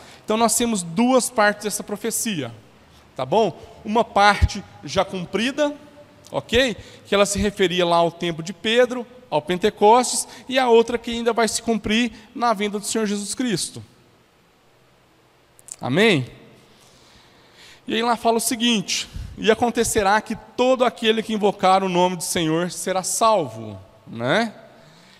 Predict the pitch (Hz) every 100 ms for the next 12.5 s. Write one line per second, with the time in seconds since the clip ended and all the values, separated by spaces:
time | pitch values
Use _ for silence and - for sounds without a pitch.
0 | - 170 214 226 170 180 147 - - -
1 | 202 202 - 208 294 170 196 208 196 180
2 | 180 175 160 165 - - 208 226 156 -
3 | 127 - 180 - 196 - 185 196 180 190
4 | 180 175 185 185 180 196 190 180 - 208
5 | 226 - 226 175 - - - - 240 226
6 | 202 214 - 202 175 123 113 110 - -
7 | _ _ _ 196 190 208 254 165 123 104
8 | - - _ _ _ _ _ _ _ _
9 | _ _ _ _ _ _ _ _ _ _
10 | _ _ _ _ - 127 170 147 165 -
11 | 180 - 170 180 185 180 151 160 160 160
12 | - 196 196 135